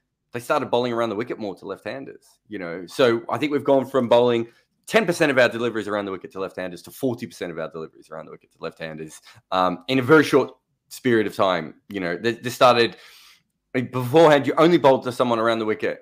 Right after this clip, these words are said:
um, if they were already on a hundred and eighty and you'd run out of options, or <laughs> if it was someone that you knew had a weakness against a particular bowler around the wicket.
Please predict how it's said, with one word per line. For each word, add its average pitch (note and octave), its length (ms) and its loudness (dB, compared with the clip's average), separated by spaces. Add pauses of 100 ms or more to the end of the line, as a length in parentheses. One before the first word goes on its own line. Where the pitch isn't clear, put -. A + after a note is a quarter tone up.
um, G2+ 240 -4
if A#2+ 100 -12
they A2 120 0
were A2 100 -2
already B2 240 0
on A2 100 0
a G#2 40 -2
hundred G#2 180 -4
and F#2+ 100 -6
eighty G2 280 -6
and F#2+ 140 -8
you'd F2 140 -10
run G2+ 140 -4
out F#2 120 -4
of E2+ 80 -8
options, F#2+ 560 -6
or C3 420 2 (140)
<laughs> - 160 -20
if C3+ 160 -2
it A#2+ 100 -4
was B2+ 160 -4
someone C3 260 0
that A#2+ 120 -4
you B2+ 200 2
knew C3 160 2
had B2 140 2
a A2 40 0
weakness A2 400 -6
against G2 240 -10
a - 20 -20
particular G2 420 -6
bowler F2+ 420 -2
around E2+ 180 -8
the D#2+ 60 -12
wicket. D#2+ 300 -8